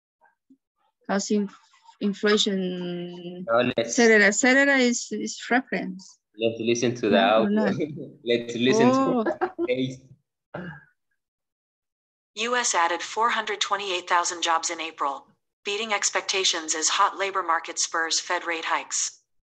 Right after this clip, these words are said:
Speaker 3: By Jonathan Ponciano. Top line. The U S added back another four hundred twenty-eight thousand jobs in April, performing better than economists expected as the strong labor market recovery encourages Federal Reserve officials to more aggressively raise interest rates in their fight against inflation.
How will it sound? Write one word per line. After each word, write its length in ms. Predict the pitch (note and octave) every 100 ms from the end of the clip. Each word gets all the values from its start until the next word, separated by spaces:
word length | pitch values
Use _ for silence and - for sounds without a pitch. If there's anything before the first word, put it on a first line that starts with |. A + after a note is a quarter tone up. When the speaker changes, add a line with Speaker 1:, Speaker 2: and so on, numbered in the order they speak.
| _ _ _ _ _ -
Speaker 3:
By 100 | F#3
Jonathan 500 | G3 F#3+ G#3 A3+ A3
Ponciano. 720 | G3+ F3+ - E3+ D#3 C#3 C3 _ _ _ -
Top 240 | G#3+ G3
line. 220 | E3 C#3+ - _ _ _ _
The 80 | G#3 G3+ B3
U 80 |
S 180 | B3+ -
added 300 | F#3 F3 F3
back 220 | F3 E3 E3+
another 300 | E3+ F3 E3+
four 260 | - G#3+ A3+
hundred 280 | G#3+ G3+
twenty-eight 500 | G3 G3 G3 F#3 F3+
thousand 340 | F#3 F3 F3 E3
jobs 280 | E3+ D#3+ E3
in 100 | D#3+
April, 460 | E3+ E3 C#3+ C3+ - _ _ _
performing 480 | - G3+ G#3+ G3+ G3
better 320 | F3+ G#3 A3
than 160 | F#3+ F3+
economists 640 | E3 G3 G3 E3+ D#3 -
expected 520 | D#3 - E3+ C#3+ F3+
as 140 | D#3+ -
the 80 |
strong 560 | E3 - G3+ G3+ G#3 G#3+
labor 260 | G3 F#3 F#3
market 360 | E3 E3 D#3
recovery 500 | D#3+ - D#3+ D#3 E3
encourages 560 | E3+ F3 A3 G#3+ G#3 F#3
Federal 320 | - G3 G3+
Reserve 380 | F#3+ F3+ F#3 F3
officials 500 | D#3+ D#3+ - E3 E3
to 160 | - F3+
more 220 | F#3 F3
aggressively 560 | E3+ A3 A3+ A3 G#3+
raise 300 | F#3 F#3 E3+
interest 340 | G3 G3 E3+ -
rates 280 | D3+ D3+ -
in 120 | E3
their 140 | D#3+
fight 240 | D#3+ E3+ E3+
against 320 | D#3+ D#3 C#3+
inflation. 480 | - F3 D#3+ -